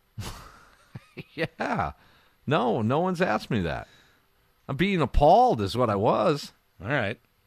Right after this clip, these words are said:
Speaker 2: Uh, Mike the Tainter
Speaker 1: The
Speaker 2: says,
Speaker 1: Tainter.
Speaker 2: "Good morning, Bart. Good morning, Tim, times two. I've been muddying my balls for years as I tend to throw a mean backdoor slider.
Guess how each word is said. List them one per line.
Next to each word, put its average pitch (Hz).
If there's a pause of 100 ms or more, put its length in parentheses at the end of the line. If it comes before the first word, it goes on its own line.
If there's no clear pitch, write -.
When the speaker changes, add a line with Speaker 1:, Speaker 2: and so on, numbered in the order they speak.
(680)
Speaker 2:
Uh, 151
Mike 196
the 175
Tainter 180 (1600)
Speaker 1:
The -
Speaker 2:
says, 160
Speaker 1:
Tainter. 73 (160)
Speaker 2:
"Good 190
morning, 202
Bart. 196
Good 180
morning, 185
Tim, 196
times 160
two. 185 (260)
I've 180
been 180
muddying 180
my 165
balls 170
for 160
years 185
as 147
I 147
tend 170
to 147
throw 165
a 156
mean 165
backdoor 156
slider. 170